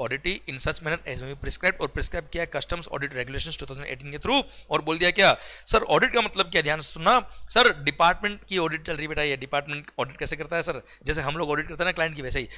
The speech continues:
Audit includes examination, verification of declaration,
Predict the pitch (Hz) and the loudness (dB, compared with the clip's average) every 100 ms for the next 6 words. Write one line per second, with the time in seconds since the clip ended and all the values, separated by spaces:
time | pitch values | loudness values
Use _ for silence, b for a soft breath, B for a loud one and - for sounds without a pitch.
0 | B 131 175 175 185 285 - B B B | B 2 4 4 6 4 4 B B B
1 | 151 143 170 180 170 - 160 123 B B | 0 2 2 2 4 4 2 -2 B B
2 | 120 156 180 175 165 180 175 147 160 151 | 4 6 6 4 4 4 2 -4 0 0
3 | 151 160 | 0 -4